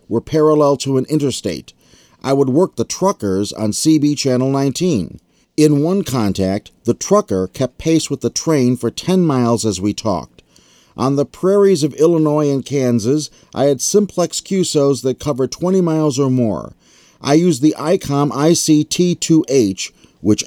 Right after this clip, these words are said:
I consider the most sensitive two-meter handheld ever made, to listen to marine traffic on the Great Lakes and on the Mississippi River, as well as to scan the railroad frequencies.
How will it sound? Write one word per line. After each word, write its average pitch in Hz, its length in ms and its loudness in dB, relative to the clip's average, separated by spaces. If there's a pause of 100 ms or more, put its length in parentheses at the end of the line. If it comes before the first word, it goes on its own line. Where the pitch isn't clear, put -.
I 143 160 0
consider 127 480 2
the 117 100 2
most 110 320 0
sensitive 151 480 0
two-meter 143 400 2
handheld 120 560 0
ever 110 240 2
made, 101 460 2 (400)
to - 100 -4
listen 190 360 2
to 175 120 0
marine 170 380 2
traffic 143 440 -2
on 139 140 -2
the 131 80 0
Great 127 320 0
Lakes 139 300 0
and 135 120 -2
on 131 120 0
the 131 80 2
Mississippi 139 580 -2
River, 107 380 0 (340)
as 135 180 0
well 160 240 4
as 156 120 2
to 147 100 -6
scan 143 400 0
the 143 80 2
railroad 123 460 2
frequencies. 90 720 -6